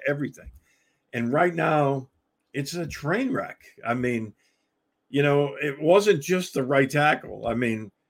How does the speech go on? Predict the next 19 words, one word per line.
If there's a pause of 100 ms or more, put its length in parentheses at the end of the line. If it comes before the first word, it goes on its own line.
(720)
Yodny
Cajuste
gave
up
two
sacks.
Trent
Brown
gave
up
two
sacks.
That's
four
sacks
from
your
perimeter
guys.